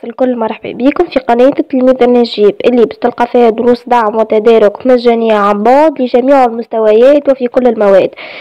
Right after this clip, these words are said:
كان عجبكم المحتوى متاعنا اعمل ابوني للقناة وجيم للفيديو كان عجبك بالطبيعة، وكان ثم اي استفسار ولا تساؤل خلينا في تعليق.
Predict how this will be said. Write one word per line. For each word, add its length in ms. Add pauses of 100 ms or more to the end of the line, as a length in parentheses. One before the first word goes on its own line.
(220)
كان 140
عجبكم 680
المحتوى 500
متاعنا 600 (180)
اعمل 320
ابوني 400
للقناة 680 (120)
وجيم 520
للفيديو 580
كان 200
عجبك 340
بالطبيعة، 680
وكان 240
ثم 260
اي 440
استفسار 580
ولا 180
تساؤل 600 (320)
خلينا 460
في 140
تعليق. 480